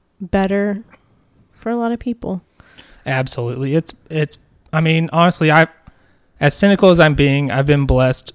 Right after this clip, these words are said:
Speaker 2: to be able to get through this past year relatively unscathed,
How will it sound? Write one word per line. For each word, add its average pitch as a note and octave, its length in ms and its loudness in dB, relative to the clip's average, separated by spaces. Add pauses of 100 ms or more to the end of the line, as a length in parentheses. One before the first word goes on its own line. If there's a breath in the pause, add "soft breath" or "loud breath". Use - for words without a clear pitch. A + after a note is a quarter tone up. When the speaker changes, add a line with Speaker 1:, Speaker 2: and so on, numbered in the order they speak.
Speaker 2:
to C3 420 -2
be C3 180 -2
able C#3 160 0
to C3 40 -2
get C#3+ 180 -8
through C3+ 340 -4
this C#3 160 -6
past - 380 0
year C3+ 280 -2 (1160)
relatively F#3 540 2
unscathed, F3+ 760 2